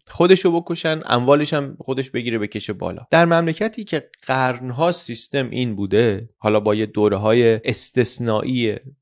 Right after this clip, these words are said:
متفاوتی، چطوری این فکر مشروط کردن قدرت جوونه می‌زنه؟ بعد مملکتی هم هست که بیسواده، روستاییه، فقیره، توسعه نیافته است. جامعه ایران، حالا خود جلوتر هم درباره‌اش می‌گیم،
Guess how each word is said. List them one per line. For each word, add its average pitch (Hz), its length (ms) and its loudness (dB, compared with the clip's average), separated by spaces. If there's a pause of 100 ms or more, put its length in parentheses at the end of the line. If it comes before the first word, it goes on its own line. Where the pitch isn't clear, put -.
متفاوتی، 107 1000 -4
چطوری 214 380 2
این 156 260 -6
فکر 135 480 -2
مشروط 120 840 -6
کردن 107 580 0
قدرت 104 600 -4 (340)
جوونه 110 460 -2
می‌زنه؟ 95 520 -10 (200)
بعد 117 300 0
مملکتی 113 640 -4
هم 143 120 -4
هست 147 200 -8
که 160 80 -8
بیسواده، 131 880 -2 (100)
روستاییه، 127 1080 0
فقیره، 120 920 -2 (300)
توسعه 120 460 -2
نیافته 117 560 2
است. 135 540 -2
جامعه 123 340 6
ایران، 143 320 4
حالا 131 180 2
خود 139 180 -2
جلوتر 131 340 -4
هم 147 80 -4
درباره‌اش 123 420 -2
می‌گیم، 135 240 -6